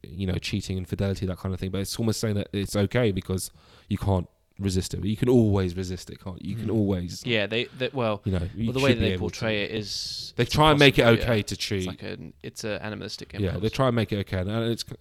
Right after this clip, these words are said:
Speaker 1: and clearly, it, you can get away from that impulse, or maybe just having sex with her once was enough for him. That he kinda knows what it's like, and he can always go back to that moment, kind of
Speaker 2: Mm.
Speaker 1: thing, right? Because I think there is a scene where he is, it,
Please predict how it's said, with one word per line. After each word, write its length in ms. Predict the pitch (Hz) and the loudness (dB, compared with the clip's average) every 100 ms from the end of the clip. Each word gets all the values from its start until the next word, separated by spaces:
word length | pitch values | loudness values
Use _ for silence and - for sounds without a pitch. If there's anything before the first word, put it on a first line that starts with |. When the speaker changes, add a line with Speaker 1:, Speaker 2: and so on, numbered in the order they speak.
| _ _ _ _ - - - | _ _ _ _ -20 -16 -6
Speaker 1:
and 140 | 120 | -6
clearly, 640 | - 143 123 113 101 95 - - _ _ _ _ - | 2 4 6 4 0 -4 -14 -20 _ _ _ _ -8
it, 160 | 120 - | -6 -4
you 140 | 110 | -6
can 280 | - 131 123 | -4 0 0
get 80 | 104 | 0
away 160 | 95 92 | -2 -4
from 160 | - | -4
that 100 | 92 | -6
impulse, 420 | - 90 95 95 104 | -4 -6 -4 -2 0
or 40 | |
maybe 260 | 110 110 104 | 4 4 2
just 220 | 101 - _ _ _ _ - - | -2 -8 _ _ _ _ -18 -14
having 260 | - 101 95 | -6 -4 -2
sex 220 | - 101 | -4 -4
with 80 | 98 | 0
her 100 | 98 | 2
once 380 | 98 98 90 - | 2 2 0 -6
was 140 | 92 | -4
enough 240 | 101 101 - | -2 -4 -6
for 160 | 90 | -12
him. 180 | 90 98 - _ - - - - | -10 -12 -14 _ -20 -20 -16 -4
That 120 | 98 | -4
he 120 | 98 | -2
kinda 220 | - 101 95 | 0 2 4
knows 240 | 107 98 | 4 4
what 100 | 95 | 2
it's 120 | 92 | 2
like, 280 | 139 131 - | 4 4 2
and 220 | 95 95 | -4 -6
he 160 | - 113 | -6 -6
can 120 | 104 | -4
always 140 | 98 | -4
go 140 | - 95 | -2 -2
back 200 | 98 - | -4 -8
to 60 | - | -12
that 120 | 95 | -4
moment, 300 | 101 95 92 | -2 -2 -4
kind 180 | 110 101 | -10 -10
of 100 | 98 | -10
Speaker 2:
Mm. 20 | |
Speaker 1:
thing, 180 | 78 82 | -12 -8
right? 260 | 101 123 - - - - | -2 -2 -2 -12 -12 -6
Because 160 | 110 | -4
I 60 | 120 | -2
think 180 | 151 143 | 0 2
there 140 | 127 | 4
is 140 | 127 - | 4 2
a 40 | |
scene 400 | - - 139 113 | -4 -2 0 0
where 120 | 104 | -2
he 360 | 90 104 101 101 - | -2 -2 -2 -6 -4
is, 380 | 113 107 92 - | 0 2 0 -2
it, 140 | 117 | 0